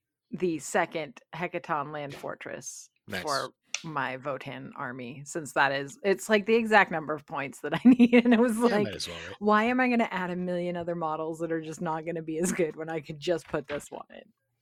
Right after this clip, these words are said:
Speaker 1: Uh, so that's all very exciting and on the way. Um, I really wanna do Golden Demon. I know I say it every year, but,
Speaker 2: <laughs>
Speaker 1: like, the categories as they're set up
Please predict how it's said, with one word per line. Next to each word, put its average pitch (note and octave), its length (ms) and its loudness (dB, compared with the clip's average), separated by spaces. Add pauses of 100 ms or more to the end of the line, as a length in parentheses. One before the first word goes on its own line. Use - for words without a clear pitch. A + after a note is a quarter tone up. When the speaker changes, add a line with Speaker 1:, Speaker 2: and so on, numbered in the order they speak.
(720)
Speaker 1:
Uh, D3+ 480 -4
so - 220 -2
that's F#3+ 300 6
all A3+ 240 8
very G#3+ 340 4
exciting F3+ 800 -2
and D#3+ 360 -6 (100)
on E3+ 260 -4
the D#3 80 -6
way. D3 500 -4 (100)
Um, D3 520 -12
I D#3+ 80 -10
really D#3 800 -4 (100)
wanna E3+ 380 -6
do G3 220 -4
Golden G#3 340 0
Demon. A#3 340 2
I G#3 60 0
know G#3 120 0
I G#3 80 2
say G#3+ 220 -2
it A3 60 2
every A3 240 0
year, A#3+ 200 6
but, - 220 0
Speaker 2:
<laughs> - 40 -14
Speaker 1:
like, E3 260 0 (720)
the G3 100 -4
categories G#3 640 4
as A3+ 140 2
they're A3+ 160 4
set A#3+ 220 0
up C#4 120 2